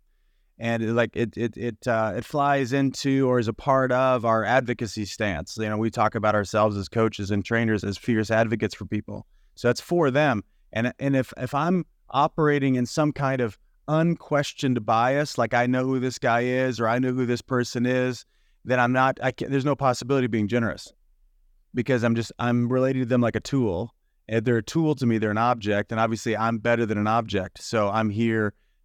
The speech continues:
to, to get either my needs met or to utilize them or to manipulate them to get my,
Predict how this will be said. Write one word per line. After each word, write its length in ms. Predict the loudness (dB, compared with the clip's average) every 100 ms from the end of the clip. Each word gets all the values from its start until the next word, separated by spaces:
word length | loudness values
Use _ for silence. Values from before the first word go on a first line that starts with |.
| -12
to, 220 | -2 -2
to 200 | -2 -4
get 300 | 0 0 0 _
either 320 | -4 -2 -2 -6 -6
my 320 | 0 0 2
needs 320 | 2 0 0
met 220 | 0 2
or 100 | 0
to 80 | -4
utilize 680 | 0 0 2 2 2 0 0
them 380 | 0 2 0 0
or 180 | -2 -4
to 260 | -2 -2
manipulate 600 | 0 0 0 0 0 0 0
them 220 | -2 0
to 60 |
get 160 | -2 0
my, 420 | 0 0 0 -2